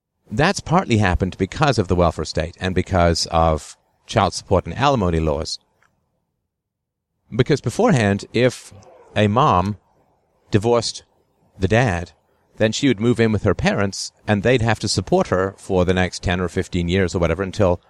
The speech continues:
and they'd have to babysit, and, and so she would boomerang back into their house. So they'd have a very strong incentive to make sure she wasn't gonna marry a jerk.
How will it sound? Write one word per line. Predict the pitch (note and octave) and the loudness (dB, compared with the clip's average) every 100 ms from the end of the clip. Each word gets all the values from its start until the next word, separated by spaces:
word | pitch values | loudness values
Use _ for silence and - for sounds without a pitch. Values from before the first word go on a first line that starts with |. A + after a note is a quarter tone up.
| _ | _
and | F#2 | 0
they'd | G2 | 2
have | G#2 - | 2 2
to | F2+ D#2 - _ _ _ _ _ _ _ | 0 0 -4 _ _ _ _ _ _ _
babysit, | - B2 A2 - G2+ | 0 2 2 2 2
and, | F2+ F2 | 2 -2
and | F#2+ F#2+ | -4 -2
so | B2 G#2 F#2+ - _ _ _ - | 0 2 0 -6 _ _ _ -10
she | - C#3 | -2 0
would | G#2+ | 0
boomerang | C#3 D3+ A#2+ A2 G#2 | 0 0 2 2 2
back | A2+ A#2 - | 0 0 0
into | A2 G2+ | 0 0
their | F2+ D3+ D3 F#2+ _ _ | 0 0 0 -6 _ _
house. | A2+ F2 - - - _ _ | -2 0 -4 -8 -12 _ _
So | - | -4
they'd | A2 C#3 | 0 2
have | C#3 A2 | 2 2
a | |
very | G2+ A#2+ | 2 2
strong | G2 - B2+ C3+ | 0 0 0 0
incentive | G#2+ D3 F3 G#2+ | 0 0 0 -2
to | - | -4
make | G#2 G2 | -2 -2
sure | - G2+ | -2 -4
she | - | -2
wasn't | F2+ G#2 D3 G#2 | -2 0 -2 0
gonna | F2+ | -2
marry | F2 F#2+ F#2+ D#2+ | 0 0 0 -2
a | |
jerk. | D2+ - A#2+ - - | -4 -4 -4 -4 -18